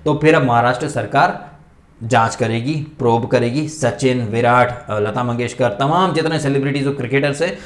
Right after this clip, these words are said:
अब महाराष्ट्र सरकार ये कह रही है कि उन्हें ये जो तमाम tweets हैं इनमें copy paste वाला फंडा लग रहा है कि सारे tweets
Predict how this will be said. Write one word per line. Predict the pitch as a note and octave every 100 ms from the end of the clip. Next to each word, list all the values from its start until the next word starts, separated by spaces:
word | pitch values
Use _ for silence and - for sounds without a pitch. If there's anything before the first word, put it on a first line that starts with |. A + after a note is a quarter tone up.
| - -
अब | D3+ D3+
महाराष्ट्र | D3+ G3 G#3 G#3
सरकार | F#3 F3 F#3
ये | F3+
कह | E3+
रही | E3 F3
है | F3+
कि | F#3 G3
उन्हें | G3 D3 E3 G3 G#3
ये | C#3+ D#3
जो | D#3+
तमाम | D3+ C#3 D3+ D3+
tweets | D3+ D#3
हैं | D#3+ D3+
इनमें | D#3 F3 - -
copy | D3+ - G3 F#3+
paste | - E3 E3 D3+
वाला | C#3+
फंडा | C#3+ C#3 B2+ B2+
लग | A#2
रहा | C3+
है | C#3
कि | E3
सारे | C#3+ D3 E3+
tweets | - F#3 -